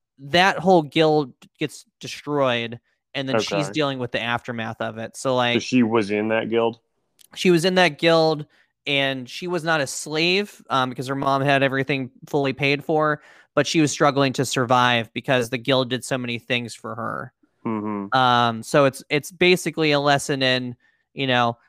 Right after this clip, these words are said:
Speaker 1: labor unions, sure, they can be bad, um,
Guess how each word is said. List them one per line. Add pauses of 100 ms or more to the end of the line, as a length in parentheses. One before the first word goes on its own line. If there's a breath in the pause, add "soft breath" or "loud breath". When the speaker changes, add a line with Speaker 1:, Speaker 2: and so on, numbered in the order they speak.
(120)
Speaker 1:
labor
unions, (360)
sure,
they
can
be
bad, (340)
um,